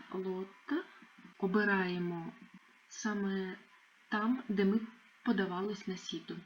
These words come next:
Отже, беремо лоте де тархета де ідентидад. Так. І дивимося. Акцепта. Lotes de tarjeta de identidad de extranjero disponibles en la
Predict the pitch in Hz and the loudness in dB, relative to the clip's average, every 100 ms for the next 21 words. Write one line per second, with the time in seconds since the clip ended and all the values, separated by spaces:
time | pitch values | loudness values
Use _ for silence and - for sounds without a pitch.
0 | - - - - 226 220 196 190 175 170 | -12 -12 -8 0 2 4 2 0 0 0
1 | 180 214 208 196 190 190 180 - 214 202 | 0 0 0 0 0 -2 -4 -4 -2 0
2 | 180 185 180 175 185 185 254 - - - | 2 2 0 -2 -2 0 0 -2 -10 -20
3 | _ - _ _ _ - - _ _ _ | _ -20 _ _ _ -20 -20 _ _ _
4 | _ - - - _ - _ _ _ _ | _ -20 -20 -20 _ -20 _ _ _ _
5 | _ _ _ _ _ - 180 180 247 - | _ _ _ _ _ -10 -8 -4 -6 -6
6 | - - _ _ _ _ _ - - - | -14 -20 _ _ _ _ _ -20 -20 -20
7 | - - - 302 196 185 175 175 170 175 | -20 -8 0 0 4 2 2 -4 -6 -8
8 | - - - - - 240 - 311 339 - | -14 -12 -12 -12 -10 -10 -6 -6 -6 -10
9 | - _ _ - - 214 247 240 226 - | -20 _ _ -20 -10 0 0 0 -2 -4
10 | 208 190 190 - 226 214 196 196 190 202 | -4 -4 -6 -4 -4 -2 -2 -2 -2 -2
11 | 196 190 190 214 220 196 190 180 - - | 0 0 0 -4 -4 -4 -4 -4 -8 -10
12 | 175 175 - 214 240 233 202 - - 180 | -8 -6 -6 0 0 0 -2 -6 -8 -6
13 | 185 190 220 - 190 190 185 | -6 -6 -8 -8 -6 -4 -4